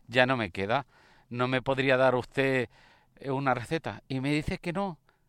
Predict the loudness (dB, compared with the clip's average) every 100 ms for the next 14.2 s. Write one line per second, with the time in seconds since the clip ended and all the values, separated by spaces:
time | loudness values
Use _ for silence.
0 | _ _ _ _ -4 -2 -2 -2 2 4
1 | 4 4 4 2 -2 -2 0 0 -2 -4
2 | -8 -14 -20 -20 _ _ -8 -4 -2 -4
3 | -6 -8 -6 -4 -2 0 0 0 0 0
4 | 0 0 -2 -2 -2 -2 -2 -4 _ _
5 | _ _ _ -8 -4 -2 -2 -2 -2 -2
6 | -2 -2 -6 -10 _ _ _ _ _ _
7 | _ _ -2 0 2 2 0 0 4 6
8 | 6 6 2 -2 -2 0 0 0 -6 _
9 | -4 -4 -4 _ -20 -20 _ -16 4 8
10 | 8 6 0 -4 -2 2 2 0 -2 -2
11 | 0 0 -2 0 0 -2 -8 _ _ _
12 | _ _ _ _ _ _ _ _ -2 2
13 | 6 8 8 6 4 4 4 2 4 6
14 | 6 2